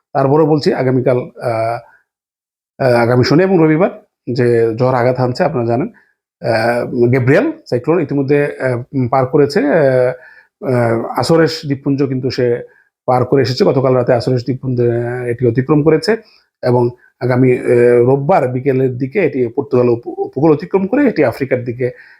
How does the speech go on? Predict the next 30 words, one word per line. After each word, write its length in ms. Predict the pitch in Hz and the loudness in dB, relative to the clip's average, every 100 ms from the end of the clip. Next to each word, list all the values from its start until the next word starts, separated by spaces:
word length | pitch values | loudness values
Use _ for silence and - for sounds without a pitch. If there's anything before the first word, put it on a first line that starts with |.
| _ _ 127 | _ _ 0
মোড় 200 | 131 123 | 2 4
নিবে। 340 | 151 214 349 - _ _ _ - | 2 2 -2 -12 _ _ _ 0
তো 320 | 127 127 123 - | 2 2 -2 -8
উপকূলে 320 | 127 156 208 | -4 2 4
যারা 160 | 196 185 | 4 2
থাকবেন 240 | 185 196 | 0 0
সাবধানে 280 | 165 160 175 | -2 0 -2
থাকবেন, 360 | 175 170 208 170 | -2 -2 -4 0
ঢেউয়ের 220 | 147 143 | 0 0
উচ্চতা 520 | 143 - 127 147 143 | -4 -14 -6 0 2
এগারো 180 | 127 135 | 2 2
মিটার 240 | 135 139 | 2 2
পর্যন্ত 220 | 135 135 | 0 0
হতে 160 | 131 135 | 0 0
পারে 220 | 190 226 254 _ _ _ | 2 0 -2 _ _ _
এবং 220 | 135 135 139 | -2 2 2
উপকূলবর্তী 640 | 131 156 156 160 170 160 | 0 -2 2 2 2 2
যে 80 | 151 | 2
অঞ্চল 260 | 131 156 | 2 2
রয়েছে 220 | 147 143 | 2 0
সেতুবল 340 | 127 131 131 127 | -4 0 0 0
থেকে 180 | 123 123 | -2 -6
শুরু 200 | 120 117 | -4 -2
করে 200 | 131 127 | 0 0
উপকূলে 360 | 117 117 120 | -2 -4 -2
যে 160 | 120 117 | 0 2
এরিয়াগুলো 380 | 120 127 143 147 | 4 2 4 2
রয়েছে, 200 | 143 131 | 2 0
ফিগার 220 | 131 | 0
দ্য 80 | 127 | 0